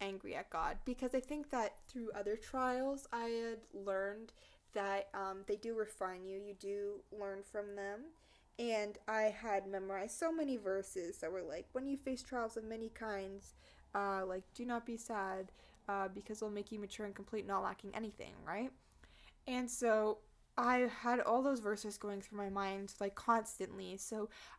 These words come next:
I never got mad. Well, you already heard me say that a couple times. Um, but that's not to say that I wasn't frustrated, that I wasn't sad, and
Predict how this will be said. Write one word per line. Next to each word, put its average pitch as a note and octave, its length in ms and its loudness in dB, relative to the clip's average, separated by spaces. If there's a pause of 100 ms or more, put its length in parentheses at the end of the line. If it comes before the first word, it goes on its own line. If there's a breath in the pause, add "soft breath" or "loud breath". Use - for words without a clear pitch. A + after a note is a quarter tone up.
I A#3 80 6
never A#3 640 4 (280)
got - 220 0
mad. G3+ 320 -4 (300)
Well, G#3+ 160 -2
you G3 120 -2
already G3 220 -6
heard G3+ 160 -10
me G#3 60 -12
say - 160 -12
that - 120 -6
a - 40 -8
couple - 240 -12
times. G3 320 -8 (340 loud breath)
Um, A3+ 320 8 (240)
but C4+ 460 8 (640)
that's C#4+ 260 6
not D#4+ 160 6
to D#4+ 100 0
say A#3 240 6
that G#3 100 6
I - 20 4
wasn't G3+ 360 2
frustrated, G3+ 840 -2
that G#3 140 -2
I G3+ 40 2
wasn't G3+ 320 0
sad, G3 600 0 (400 loud breath)
and F#3+ 440 0